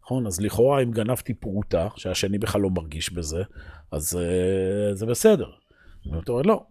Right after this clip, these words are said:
דין פרוטה כדין מאה." למה? כי גזל, מסביר הזוהר הקדוש, אתה מכניס, הביטוי שם זה, ניצוצות זרים לתוך הנשמה שלך.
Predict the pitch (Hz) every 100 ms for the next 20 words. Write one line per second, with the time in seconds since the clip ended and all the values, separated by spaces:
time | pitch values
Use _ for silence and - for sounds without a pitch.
0 | - 135 151 - - - 165 - 123 139
1 | 135 151 - - - - - - - _
2 | - 90 90 110 - - 87 175 185 143
3 | 113 120 120 110 113 110 113 104 143 -
4 | - - - - - - _ _ _ _
5 | _ - - 117 107 95 - 131 107 -
6 | - - - _ _ _ _ _ _ _
7 | _ _ _ 107 107 101 101 - 143 -
8 | 147 147 151 160 - _ _ - 113 135
9 | - - 139 - - 208 214 165 123 113
10 | 120 143 190 214 233 - - 113 113 -
11 | 190 160 147 120 107 98 101 -